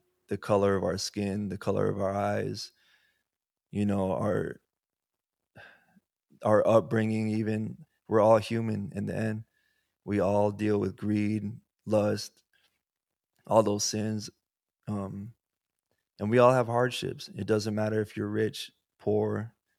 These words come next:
whatever. We all have hardships. And it's not a fun topic.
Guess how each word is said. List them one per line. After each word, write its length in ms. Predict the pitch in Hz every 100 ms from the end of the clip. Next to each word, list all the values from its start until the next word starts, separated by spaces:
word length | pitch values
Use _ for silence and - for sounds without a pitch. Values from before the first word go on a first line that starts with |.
| _ -
whatever. 480 | 104 107 104 104 101
We 160 | 104
all 140 | 104 101
have 100 | 101
hardships. 640 | 101 110 - - 139 - _ _ _ _ _ _
And 420 | - 98 92 98 117 - _ _ _ _ _ _ _ _ _ _ _ _ _ _ _ _ _ _ _ _ _ _ _ _ _ _ _ _ -
it's 160 | 117 151
not 160 | 139
a 40 | 127
fun 400 | - 117 117 117
topic. 580 | 104 110 - 98 -